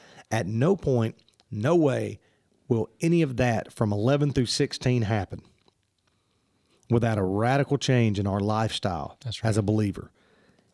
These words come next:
Speaker 1: It's gotta change from our old ways, and we gotta go to the new ways. We gotta forget all this trash talk and back talk and this backstabbing and go into this loving and boosting and encouraging and, and, and, and making each other's grow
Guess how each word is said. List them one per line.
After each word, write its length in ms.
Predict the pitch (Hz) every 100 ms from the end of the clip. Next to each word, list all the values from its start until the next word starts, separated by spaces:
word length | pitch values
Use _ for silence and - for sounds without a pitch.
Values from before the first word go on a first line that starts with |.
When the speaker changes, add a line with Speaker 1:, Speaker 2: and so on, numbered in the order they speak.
| _ _
Speaker 1:
It's 200 | - 107
gotta 240 | - 117 139
change 380 | - 147 143
from 140 | - 110
our 120 | 104
old 220 | 123 147
ways, 460 | 139 147 147 143 - - -
and 120 | 110
we 80 | 107
gotta 200 | 110 113
go 120 | 117
to 120 | 110
the 80 | 107
new 220 | 110 107
ways. 300 | 90 71 95 - - -
We 100 | 110
gotta 160 | 107 98
forget 340 | - 98 117
all 140 | 135 139
this 180 | 131 113
trash 380 | - 135 131
talk 280 | - 131 120
and 120 | 113
back 260 | 101 120 127
talk 240 | 139 131 131
and 80 | 107
this 120 | 92
backstabbing 760 | 104 123 127 - 139 143 139 - -
and 160 | - 110
go 160 | 120 117
into 160 | 107
this 220 | 101 101
loving 500 | 101 101 123 127 135
and 160 | 120 101
boosting 480 | 117 123 - 123 110
and 80 | 98
encouraging 640 | 104 131 131 123 110 120
and, 140 | 110 95 - - -
and, 240 | 113 107 -
and, 260 | 110 101 -
and 360 | 110 104 104
making 400 | 113 131 - 117
each 220 | 110 117 123
other's 300 | 113 104 95
grow 500 | - 120 113 101